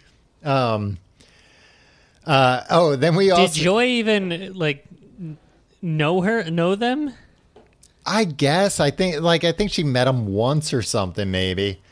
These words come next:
Speaker 2: Hmm.
Speaker 1: uh, like, earlier that night. Um, Jessica tells Elizabeth, like, "You don't,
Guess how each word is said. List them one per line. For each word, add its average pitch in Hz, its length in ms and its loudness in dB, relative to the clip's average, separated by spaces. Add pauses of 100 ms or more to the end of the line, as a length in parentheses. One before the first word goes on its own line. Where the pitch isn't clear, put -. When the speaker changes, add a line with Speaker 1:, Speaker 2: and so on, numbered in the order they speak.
(100)
Speaker 2:
Hmm. 127 120 -18
Speaker 1:
uh, 131 220 0
like, 120 300 0
earlier 120 440 4
that 101 260 0
night. 110 360 -2 (1600)
Um, 107 460 0 (460)
Jessica 131 920 2
tells 127 300 0
Elizabeth, 107 720 2 (1600)
like, 131 280 -2
"You 185 140 2
don't, 208 300 2